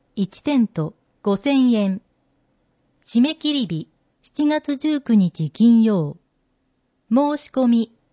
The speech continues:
電話で地域振興課区民交流係、電話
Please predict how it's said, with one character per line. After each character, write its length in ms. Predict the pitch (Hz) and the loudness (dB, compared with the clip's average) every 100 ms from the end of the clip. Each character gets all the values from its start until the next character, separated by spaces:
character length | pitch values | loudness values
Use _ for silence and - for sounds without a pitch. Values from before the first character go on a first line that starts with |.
| _ _ | _ _
電 300 | 202 285 294 | -4 -2 -2
話 160 | 285 269 | -6 -4
で 280 | 254 240 - _ | -4 -4 -8 _
地 180 | 285 302 | -6 -6
域 200 | - 285 | -6 -8
振 280 | 277 285 | -2 -2
興 260 | 269 269 262 | -2 -2 -2
課 260 | 262 233 - | -2 -6 -6
区 220 | - 311 | -4 -2
民 280 | 294 196 170 | 0 0 0
交 200 | 220 240 | 0 0
流 220 | 240 233 | 0 -2
係、 480 | 220 214 180 151 147 - _ _ _ _ - | -4 -4 -4 -6 -8 -14 _ _ _ _ -6
電 320 | 226 277 262 | -2 0 -2
話 240 | 247 233 | -2 -6